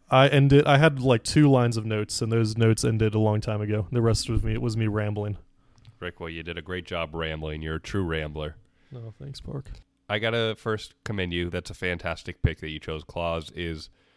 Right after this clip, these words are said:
Speaker 2: without a doubt, one of the best Christmas movies and a fantastic animated movie in general. I loved the art style,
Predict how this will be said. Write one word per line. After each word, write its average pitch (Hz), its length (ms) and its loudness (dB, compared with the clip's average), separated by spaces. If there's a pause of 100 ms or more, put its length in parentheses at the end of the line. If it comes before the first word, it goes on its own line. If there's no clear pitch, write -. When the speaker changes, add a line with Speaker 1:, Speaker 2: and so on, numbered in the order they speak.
(320)
Speaker 2:
without 98 340 -2
a 87 60 -4
doubt, 80 240 -4
one 80 100 -8
of 76 60 -12
the 76 80 -14
best 76 220 -10
Christmas - 400 -12
movies 73 500 -12
and 76 320 -10
a 76 140 -10
fantastic 82 760 -10
animated 78 540 -8
movie 76 320 -10
in 73 140 -12
general. 73 380 -10
I 73 60 -10
loved 76 580 -10
the 87 140 -8
art 80 260 -6
style, 76 520 -8